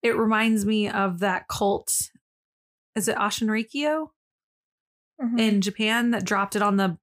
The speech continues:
Speaker 1: the trains, and if they would have succeeded with that chemical bomb, the chemical bomb in Japan on the subway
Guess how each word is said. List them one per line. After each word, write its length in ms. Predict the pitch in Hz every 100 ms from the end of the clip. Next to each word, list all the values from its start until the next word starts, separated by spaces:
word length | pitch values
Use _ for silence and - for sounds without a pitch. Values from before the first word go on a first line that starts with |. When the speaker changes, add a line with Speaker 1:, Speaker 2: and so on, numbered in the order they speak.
| -
Speaker 1:
the 220 | 175 185 -
trains, 560 | - 202 202 220 233 202
and 80 |
if 80 | 185
they 100 | 190
would 120 | 185
have 40 | 185
succeeded 560 | - - 202 196 214
with 100 | 190 185
that 140 | 180
chemical 360 | - 202 196 196
bomb, 440 | 202 208 208 202 - _ _ _ _ _ _ _
the 80 | 254
chemical 340 | 320 277 254
bomb 220 | 196 190
in 100 | 185
Japan 320 | 180 185 175 175
on 100 | 175
the 60 |
subway 520 | 165 196 - - 196